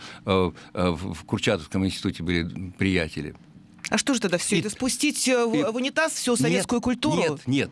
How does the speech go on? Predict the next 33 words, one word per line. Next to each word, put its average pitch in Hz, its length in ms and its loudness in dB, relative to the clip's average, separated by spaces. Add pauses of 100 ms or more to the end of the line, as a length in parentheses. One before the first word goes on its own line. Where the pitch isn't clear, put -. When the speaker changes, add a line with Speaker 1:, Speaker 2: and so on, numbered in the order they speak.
(100)
Speaker 1:
не 113 120 0
со-, 110 220 -2
нет, 107 320 0
совет-, 127 340 0
не 123 120 0
советскую 131 400 -2
культуру. 90 340 -4
Я 107 140 4
повторяю, 123 560 0 (300)
в - 60 -10
советск-, 127 500 2
советское 117 500 0
кино 120 300 0
всегда 90 540 0
было 92 380 2
пропагандистским. 82 920 -2 (340)
Всегда. 92 420 0
Это 113 280 2
самое 127 400 2
основное, 92 600 2 (260)
основной, 110 800 0
э, 85 260 -2 (260)
э, 85 580 -2
стержень - 600 0
Speaker 2:
Мгм. 165 140 -2
Speaker 1:
советского 87 380 -2
кино. 73 360 -6 (340)
Всё - 220 2
остальное — 127 420 2
ерунда. 110 380 0 (600)
А, 107 320 6
«Летят 123 360 2
журавли», 127 640 2